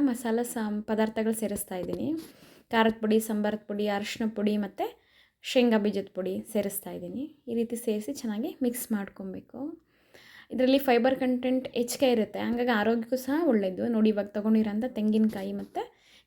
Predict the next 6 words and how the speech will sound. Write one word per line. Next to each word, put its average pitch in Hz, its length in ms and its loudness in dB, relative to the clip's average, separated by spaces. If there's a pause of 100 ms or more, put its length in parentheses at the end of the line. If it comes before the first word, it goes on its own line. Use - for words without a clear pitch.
ಕೊತ್ತಂಬರಿ 226 460 2
ಸೊಪ್ಪು 196 220 -8
ಲಾಸ್ಟಿಗೆ 226 460 0
ಸೇರಿಸ್ತಾ 190 480 -4
ಇದ್ದೀನಿ. 175 300 -8 (1040)
ಸೇರಿಸಿ 247 400 2